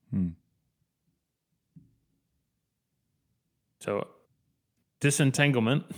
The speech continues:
Speaker 2: is you actually looking for truth. And listen, if you start looking for truth, that truth may tell you you are wrong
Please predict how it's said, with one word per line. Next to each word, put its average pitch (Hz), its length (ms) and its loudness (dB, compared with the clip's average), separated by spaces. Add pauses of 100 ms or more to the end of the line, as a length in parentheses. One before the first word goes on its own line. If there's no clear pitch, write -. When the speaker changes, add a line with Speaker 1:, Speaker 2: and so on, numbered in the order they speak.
(460)
Speaker 2:
is 117 200 -2
you 117 140 2
actually 113 300 -4
looking 107 220 -4
for 110 140 -10
truth. - 380 -6 (1600)
And 117 160 0
listen, 139 280 2
if 117 240 -2
you 123 80 -2
start 147 380 2
looking 139 280 0
for 127 140 -4
truth, 127 400 -2
that 120 240 -2
truth 117 340 -4
may 110 200 -4
tell 117 260 -2
you 107 180 -4
you 107 280 -2
are 95 120 -6
wrong 123 580 -2